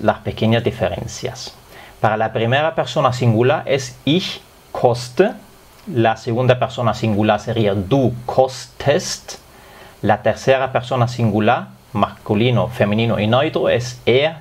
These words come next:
sie, es, kostet. La primera persona plural es wir kosten. La segunda persona plural sería ihr kostet.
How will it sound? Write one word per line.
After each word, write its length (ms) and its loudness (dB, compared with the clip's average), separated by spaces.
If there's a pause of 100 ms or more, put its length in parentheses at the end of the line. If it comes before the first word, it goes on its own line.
sie, 480 0
es, 380 -2 (280)
kostet. 680 -2 (600)
La 220 2
primera 400 0
persona 400 -2
plural 580 0
es 380 -2
wir 480 2 (140)
kosten. 580 0 (720)
La 220 2
segunda 480 2
persona 480 -2
plural 500 0
sería 380 -2 (100)
ihr 280 2 (120)
kostet. 960 -2